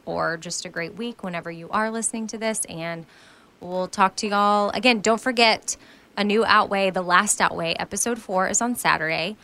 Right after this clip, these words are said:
We have a new Four Things podcast that'll load up on Thursday. And then if you are looking for a Mother's Day gift for your mom, we the cutoff day is gonna be soon for the customized Four Things totes. The discount code, we don't have that anymore,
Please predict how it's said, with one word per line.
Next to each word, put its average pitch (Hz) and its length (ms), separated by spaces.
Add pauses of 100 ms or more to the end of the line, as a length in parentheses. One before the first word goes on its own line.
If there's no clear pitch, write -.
(300)
We 196 80
have 185 100
a 185 40
new 180 120
Four 190 260
Things 214 500 (120)
podcast 196 800
that'll 180 260
load 180 220
up 196 160
on 220 160 (120)
Thursday. 165 720
And 202 140
then 202 80
if 196 140
you 185 160
are 185 100
looking 208 460
for 247 200
a 226 60
Mother's 214 460
Day 202 200
gift 196 280
for 185 260
your 226 140
mom, 190 500 (1000)
we 214 580 (360)
the 214 140
cutoff 294 460
day 233 180
is 214 120
gonna 202 180
be 190 100
soon 170 760 (640)
for 202 400
the 175 340
customized 190 580
Four 180 180
Things 175 320
totes. - 400
The 185 200
discount 226 480
code, 214 240
we 202 100
don't 196 160
have 190 180
that 175 220
anymore, 240 480